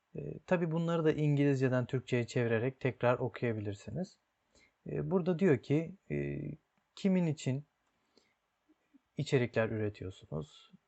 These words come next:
e, ne tür ürünler paylaşacaksınız vesaire. Burada ben aldım, Türkçe'ye tıkladım. Burayı da İngilizce seçtim zaten, seçili.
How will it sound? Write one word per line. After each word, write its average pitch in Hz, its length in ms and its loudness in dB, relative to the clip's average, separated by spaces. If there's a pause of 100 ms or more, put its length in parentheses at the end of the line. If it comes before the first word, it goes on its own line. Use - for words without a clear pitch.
(100)
e, 143 260 -6
ne 165 120 0
tür 165 180 -2
ürünler 127 440 2
paylaşacaksınız 113 1000 -4
vesaire. 117 560 0 (1400)
Burada 165 480 4 (340)
ben 147 260 0 (420)
aldım, 143 460 2 (880)
Türkçe'ye 147 480 0
tıkladım. 151 500 -4
Burayı 139 220 4
da 143 40 2
İngilizce 131 500 0
seçtim 110 420 -4
zaten, 95 380 -10
seçili. - 400 -10